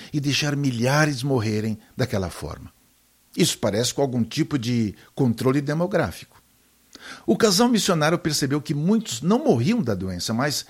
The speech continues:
de fome e sede. Então, cuidaram dos abandonados. Entre os abandonados estavam o curandeiro e sua esposa. Levaram comida e água para eles. Então o curandeiro mudou sua forma de pensar a respeito do evangelho.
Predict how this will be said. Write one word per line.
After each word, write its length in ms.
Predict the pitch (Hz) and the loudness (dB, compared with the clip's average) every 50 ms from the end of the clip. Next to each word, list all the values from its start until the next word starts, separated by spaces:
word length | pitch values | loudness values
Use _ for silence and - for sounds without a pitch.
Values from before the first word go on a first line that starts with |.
| - - | -18 -16
de 180 | - 113 123 117 | -8 -6 -6 -6
fome 580 | - - - 120 123 131 143 151 156 156 - - | -6 -6 -4 -2 -2 0 0 -2 -4 -6 -6 -8
e 60 | - | -8
sede. 500 | - - - - 101 98 87 - - - - _ _ _ _ _ _ _ _ _ - | -6 -6 -4 -4 -4 -6 -6 -8 -14 -16 -18 _ _ _ _ _ _ _ _ _ -6
Então, 340 | 113 107 - 120 123 175 202 - - - - - _ _ | -6 -2 0 0 0 0 -2 -6 -12 -20 -20 -20 _ _
cuidaram 520 | - 208 160 117 120 127 139 156 156 143 - - _ _ - | 2 2 4 4 4 4 4 4 2 -2 -6 -12 _ _ -4
dos 320 | 120 120 120 120 120 - - | -2 0 0 0 -2 -4 -4
abandonados. 1080 | - 117 104 101 117 113 107 117 117 110 95 78 73 73 - 82 82 - - - - _ _ _ _ _ _ _ - - - - _ _ _ _ | -4 -4 -2 0 0 0 2 0 0 -2 -2 -4 -6 -10 -12 -12 -12 -12 -14 -14 -18 _ _ _ _ _ _ _ -20 -20 -20 -20 _ _ _ _
Entre 220 | - 294 320 - 208 | -8 -8 -4 -2 0
os 80 | 156 | 0
abandonados 760 | 139 117 104 110 107 101 92 98 123 165 185 165 120 123 110 139 | 0 0 0 -2 -2 -2 -2 0 0 2 0 0 -2 -2 -2 -2
estavam 540 | 151 - - - 101 92 87 80 78 - - _ _ | -2 0 0 0 0 0 -2 -6 -10 -12 -14 _ _
o 100 | - 127 | -8 -8
curandeiro 680 | - - 135 135 147 160 165 156 170 170 180 190 220 226 - - - - - | -4 2 6 8 8 8 10 8 8 8 8 6 4 0 -4 -12 -12 -4 -2
e 80 | 196 | -2
sua 160 | 185 - 220 | 0 0 -2
esposa. 520 | 233 226 - - 185 123 104 95 82 78 - - _ _ _ _ _ _ _ _ _ _ _ _ _ _ _ - - - - | -2 -4 -4 -2 -2 -2 0 -2 -4 -8 -12 -16 _ _ _ _ _ _ _ _ _ _ _ _ _ _ _ -20 -20 -6 -2
Levaram 320 | - - 269 277 285 294 294 | 0 2 4 4 2 2 0
comida 420 | - 247 208 185 214 240 220 220 | -2 0 2 2 2 2 2 2
e 120 | 208 185 | 4 4
água 200 | 170 170 180 185 | 4 2 2 0
para 280 | 175 - - 170 165 165 | -2 0 0 0 2 2
eles. 500 | 175 180 175 143 95 82 - - - - _ _ _ _ _ _ - - | 2 2 2 0 -2 -4 -4 -6 -6 -10 _ _ _ _ _ _ -8 -6
Então 260 | 120 117 - 147 156 | -2 0 0 0 0
o 40 | 135 | -2
curandeiro 500 | - 131 123 117 113 107 113 127 131 127 | -2 -2 0 0 2 2 2 2 0 2
mudou 440 | 139 165 175 139 113 139 156 180 | 2 0 0 2 4 6 6 6
sua 200 | 170 - - 131 | 4 2 -2 -4
forma 340 | 107 - - 127 127 131 127 | -4 0 0 0 2 2 0
de 140 | 123 123 127 | -2 -4 -6
pensar 560 | 120 - 139 135 123 - - - 113 123 123 | -6 -4 -2 -2 0 0 0 0 0 0 0
a 60 | 117 | 0
respeito 520 | 104 107 104 92 - - - 107 107 - 113 | -2 -2 -4 -4 -4 -4 -4 -4 -4 -6 -4
do 140 | 117 127 131 | 0 0 0
evangelho. 600 | 127 135 151 151 131 143 165 160 147 101 78 | 0 0 -4 -6 -2 -2 -2 -2 -2 -4 -8